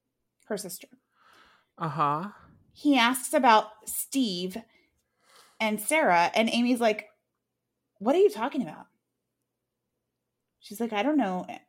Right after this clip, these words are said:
Speaker 1: Who is that?" So, um, meanwhile, downstairs, Sarah is pregnant again. Marie has developed an attitude because she'd like to go outside and do things like a normal kid.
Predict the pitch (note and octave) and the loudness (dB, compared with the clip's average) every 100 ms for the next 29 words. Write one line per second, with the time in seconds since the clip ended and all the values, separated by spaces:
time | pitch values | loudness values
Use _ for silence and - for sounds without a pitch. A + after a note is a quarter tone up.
0 | _ _ _ _ _ _ - - - C4+ | _ _ _ _ _ _ -20 -12 -6 -4
1 | B3 A#3 - B3+ A3 G#3 G#3 - - - | 0 -2 -2 -2 0 -2 -6 -20 -20 -20
2 | _ _ _ B3 G#3+ G3+ G3+ B3+ G4 E4+ | _ _ _ 0 2 0 0 0 2 4
3 | A#3 A3 - B3+ D#4 C#4+ A#3 G3 F#3+ - | 4 4 0 0 2 2 0 -2 -2 0
4 | C4+ C4 B3 G#3+ G#3 - B3 B3 G#3+ F3+ | 2 2 0 0 -2 2 4 4 2 0
5 | E3 E3 A3+ - _ _ _ _ - A#3+ | -2 -2 -4 -6 _ _ _ _ -2 2
6 | C4+ C4+ C#4 C#4+ B3+ A3+ A3 A3+ A3 F#3 | 2 2 4 2 2 2 2 2 0 0
7 | F#3 F#3+ F3+ A#3 B3 - G#3 F#3 F#3 F#3 | -2 -6 -4 -2 -2 -2 0 0 -2 -2
8 | E3+ - E3 E3+ G3 C#3+ - F3 F3+ F3+ | -2 0 0 0 -2 -6 -8 -10 -8 -6
9 | D#3+ D3 E3+ - - G#3+ | -6 -6 -8 -10 -8 -8